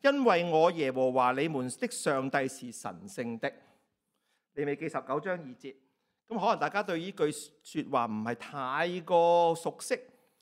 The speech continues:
因為我睇慣，睇慣老和本啊，即係和合本嘅舊版啊。佢就咁講：「你曉諭以色列全會眾說：你們要聖潔，因為我耶和華你們的上帝是聖潔。」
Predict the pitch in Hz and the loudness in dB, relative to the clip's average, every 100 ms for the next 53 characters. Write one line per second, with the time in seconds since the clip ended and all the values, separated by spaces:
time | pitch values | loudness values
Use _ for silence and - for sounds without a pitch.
0 | _ 254 220 180 170 147 196 220 156 151 | _ 0 2 2 2 0 0 0 2 2
1 | 156 156 160 202 175 160 151 147 160 117 | 0 -4 -4 2 4 4 2 2 2 0
2 | 104 131 156 147 - _ 143 110 104 123 | -2 -2 -2 -2 -6 _ -6 -4 -4 -6
3 | - 127 160 147 127 - 98 110 107 95 | -8 -4 -2 0 -2 -4 -8 -10 -8 -8
4 | 101 131 - _ _ _ _ _ _ _ | -6 -8 -8 _ _ _ _ _ _ _
5 | _ - 190 175 170 208 170 196 185 202 | _ -2 2 2 2 2 2 2 0 -2
6 | 202 240 233 175 165 180 202 220 170 160 | 0 0 0 -2 -2 -4 -4 -4 -4 -6
7 | - _ _ _ _ _ - 156 139 147 | -10 _ _ _ _ _ -2 0 0 0
8 | 160 165 170 160 180 156 - - 160 165 | 0 0 0 -2 0 0 -2 -8 -2 0
9 | 220 190 131 135 156 151 - 143 139 139 | 2 0 -2 -2 -2 -2 -4 -4 -4 -6
10 | 143 131 - _ - 185 185 139 131 127 | -4 -4 -6 _ -8 -6 -2 -2 0 0
11 | 135 131 107 110 113 113 104 107 131 110 | 0 -2 -4 -4 -2 -2 -2 -2 -4 -6
12 | - - 123 107 113 117 110 - 95 117 | -10 -8 -8 -8 -8 -8 -8 -12 -18 -18
13 | 98 98 87 | -20 -20 -20